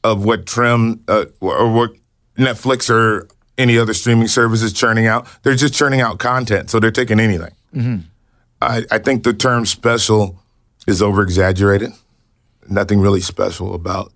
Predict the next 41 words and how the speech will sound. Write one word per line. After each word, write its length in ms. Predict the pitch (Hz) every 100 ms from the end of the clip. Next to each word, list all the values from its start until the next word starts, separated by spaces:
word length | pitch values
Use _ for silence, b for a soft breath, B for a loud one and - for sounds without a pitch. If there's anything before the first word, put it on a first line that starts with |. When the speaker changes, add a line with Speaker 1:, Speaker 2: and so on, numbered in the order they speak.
| -
Speaker 2:
<laughs> 640 | 107 117 113 104 _ _
Speaker 1:
some 300 | - - 104
of 60 | 98
the, 260 | 92 - _ _ _ -
some 320 | - - 113 104
of 80 |
the 100 | 101
stuff 320 | 92 - 101 -
I've 160 | -
seen. 300 | - 98 - _ _ _ _ _ -
And 160 | 98
no 140 | 101 95
offense, 280 | 90 107 95
I'm 120 | 95
not 160 | 95
naming 300 | 92 92 87 90
names 260 | 95 90
or 80 | 95
anything. 340 | 92 92 90
I'm 120 | 87 85
just 160 | 87
saying 220 | 92 87 78
some 200 | 90 85
of 60 |
the 40 | 82
stuff 200 | 82 -
I'm 120 | 82
not, 160 | - - _ -
not 280 | - -
too 140 | - 107
impressed 360 | - - -
with. 120 | - - b b b b -
And 100 | 104
I 80 | 92
think, 300 | 101 92 87
but, 260 | 90 -
but 140 | 98 98
now 340 | 104 104 95
is 180 | - 90
the 80 | 87
time 580 | 101 95 92 90 90